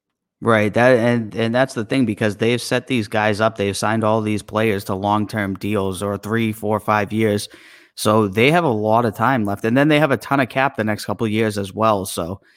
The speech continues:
even if it's a tough year this year and they do get their quarterback of the future, they're set until twenty twenty-five at this point.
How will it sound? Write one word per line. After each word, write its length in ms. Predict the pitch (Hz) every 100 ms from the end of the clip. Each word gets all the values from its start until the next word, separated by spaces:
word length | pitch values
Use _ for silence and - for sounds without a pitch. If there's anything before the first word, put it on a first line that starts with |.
| _ -
even 260 | 127 147
if 160 | 147 135
it's 160 | 110
a 60 | 110
tough 300 | - 117 110
year 180 | 113 104
this 260 | 110 110
year 220 | 104 110 107
and 120 | 95
they 120 | 98
do 180 | 92 101
get 180 | 110 104
their 120 | 104
quarterback 440 | 107 107 98 92
of 60 | 87
the 80 | 87
future, 340 | 98 95 87
they're 160 | 92 95
set 400 | - 101 98 -
until 560 | 95 - 95 95 92 _ _ _ -
twenty 260 | 117 107
twenty-five 600 | 95 110 95 - 95 90
at 120 | 90 -
this 140 | -
point. 340 | - 80 82